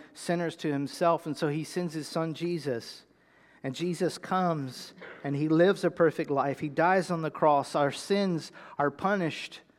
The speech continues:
on Christ. God pours out his justice, his, his wrath, his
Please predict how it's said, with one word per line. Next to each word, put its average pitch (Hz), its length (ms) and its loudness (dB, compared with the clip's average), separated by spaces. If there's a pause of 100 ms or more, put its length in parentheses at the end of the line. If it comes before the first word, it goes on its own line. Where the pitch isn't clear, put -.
(300)
on 160 240 4
Christ. 170 720 2 (380)
God 165 320 4
pours 190 320 2
out 175 200 6
his 156 280 -2 (320)
justice, 160 640 2
his, 135 260 -4 (220)
his 131 180 0
wrath, 160 540 2
his 139 240 -4